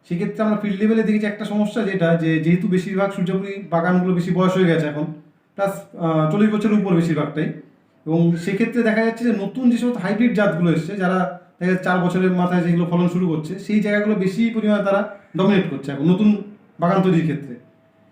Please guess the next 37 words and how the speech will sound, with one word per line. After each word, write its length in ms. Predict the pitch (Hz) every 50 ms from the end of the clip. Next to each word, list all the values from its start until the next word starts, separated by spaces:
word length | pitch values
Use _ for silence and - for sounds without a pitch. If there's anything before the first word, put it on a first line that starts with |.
| _ _ -
তো 60 | -
সেই 180 | 160 - 185 190
জন্য 180 | 214 226 226 214
ডিপার্টমেন্টে 500 | 175 185 202 202 202 202 202 202 208 202
আমরাও, 600 | 190 185 185 185 190 190 190 185 185 185 180 165
আহ, 160 | 156 156 156
চেষ্টা 220 | 180 175 - 214
করছি 260 | 202 208 190 - -
যে 180 | 208 175 185 185
যদি 300 | 175 185 185 170 202 202
আমরা 220 | 196 190 196 196
সেখানে 580 | 185 - 185 175 180 180 180 180 175 175 - - - - _ _ _ -
নতুন 300 | 175 185 180 214 208 196
কিছু 180 | - 185 - 185
কলম, 280 | 185 185 180 185 185
গ্রাফটিং 440 | 165 180 170 170 170 - 185 185 185
কলম 200 | 165 175 175 180
সূর্যাপুরী 540 | 170 170 170 165 180 175 170 175 175 170 - - - -
তৈরি 220 | - 175 170 175
করে 180 | 165 175 175 170
সেইগুলোকে 400 | 170 180 175 165 170 175 165 160
বিভিন্ন 300 | 156 165 165 170 170 170
চাষের 240 | 170 165 - 165 175
ক্ষেত্রে 260 | 170 175 170 - 165
বাড়ানো, 500 | 160 160 160 160 160 160 151 151 156 151 - - _ _ _ _ _ _
এবং 380 | - 165 156 170 170 165 170 170
যে 260 | 165 170 170 165 170 165 165
ফলন, 260 | 175 180 185 196 196 - - 196 214 - - - _ _ _ _ _ _ _ _ _ _ _ _ _ _ _ _ _ _ _ _ _ _ _
এবং 200 | - 165 160 170
যে 100 | 165 165
আম 440 | 165 160 175 196 208 208 202 190 180
বা 240 | 165 165 180 180 185
যে 120 | 180 156
সমস্ত 220 | 165 185 185 185 190
যে 100 | 190 185
ফলের 280 | 190 196 202 220 214 180
গাছ, 260 | 170 156 156 - -